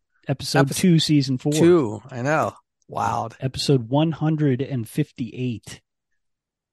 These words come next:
Speaker 2: That's a, that's a lot of episodes,
Speaker 1: It's a
Speaker 2: friend.
Speaker 1: lot. It's a lot.
Speaker 2: It
Speaker 1: It's
Speaker 2: is.
Speaker 1: a lot in a lot of ways.
Speaker 2: Yeah.
Speaker 1: It's a lot.
Speaker 2: And that somebody out there has listened to all one hundred fifty-eight episodes. I mean, I know you and I have, but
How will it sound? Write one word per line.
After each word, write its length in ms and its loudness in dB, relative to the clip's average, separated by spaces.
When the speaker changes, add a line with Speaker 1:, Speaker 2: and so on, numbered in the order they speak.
Speaker 2:
That's 220 0
a, 80 0
that's 160 -2
a 40 2
lot 140 4
of 80 -2
episodes, 460 -10
Speaker 1:
It's 80 -18
a 40 -20
Speaker 2:
friend. 220 -8
Speaker 1:
lot. 260 -12
It's 160 -14
a 60 -6
lot. 340 -12
Speaker 2:
It 60 -8
Speaker 1:
It's 80 -2
Speaker 2:
is. 100 -4
Speaker 1:
a 20 -6
lot 300 -8
in 60 -6
a 80 -4
lot 220 -8
of 80 -4
ways. 440 -8
Speaker 2:
Yeah. 240 -4
Speaker 1:
It's 60 -6
a 40 -8
lot. 80 -12
Speaker 2:
And 100 2
that 140 2
somebody 500 2
out 160 0
there 220 -10
has 180 -10
listened 300 -4
to 100 -4
all 540 2
one 160 -4
hundred 260 -4
fifty-eight 320 -4
episodes. 380 -8
I 80 2
mean, 160 6
I 100 6
know 120 6
you 220 6
and 80 0
I 180 2
have, 340 -6
but 200 -2